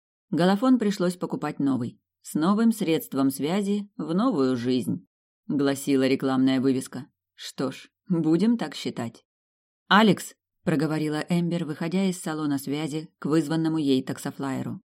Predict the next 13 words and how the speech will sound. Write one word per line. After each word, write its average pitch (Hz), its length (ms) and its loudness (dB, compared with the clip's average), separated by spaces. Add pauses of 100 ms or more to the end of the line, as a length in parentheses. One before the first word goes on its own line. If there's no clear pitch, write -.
(480)
"Я 190 220 4
бы 190 100 6
хотела 190 360 4
приехать, 156 580 0
хочу 156 280 -4
с - 40 -14
тобой 147 220 2
поговорить". 143 580 -2 (640)
"Конечно". 262 760 4 (500)
Голос 143 420 -2
дочери 135 380 0
был 139 180 2
настороженным. 139 800 -2